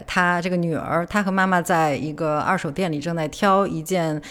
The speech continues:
呃，她要去参加这个学校舞会的，就很重要的这么一个场合的一个晚礼服，一个，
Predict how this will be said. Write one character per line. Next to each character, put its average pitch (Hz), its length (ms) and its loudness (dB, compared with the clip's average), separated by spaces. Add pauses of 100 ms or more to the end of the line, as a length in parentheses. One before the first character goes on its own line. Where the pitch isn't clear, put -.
(280)
呃， 156 240 -2
她 - 160 -2
要 185 120 0
去 175 140 -4
参 180 220 0
加 185 160 2
这 180 80 0
个 156 80 0
学 160 180 0
校 196 180 4
舞 143 220 -2
会 185 360 4
的， 139 260 -4
就 160 100 -8
很 151 200 -4
重 208 160 0
要 185 140 4
的 147 100 2
这 156 120 -8
么 147 80 -2
一 143 60 0
个 160 80 -2
场 - 220 -6
合 - 200 -10
的 156 100 -8
一 160 140 -8
个 165 280 0
晚 156 200 0
礼 196 100 0
服， 165 460 -2
一 160 60 -8
个， 165 120 -6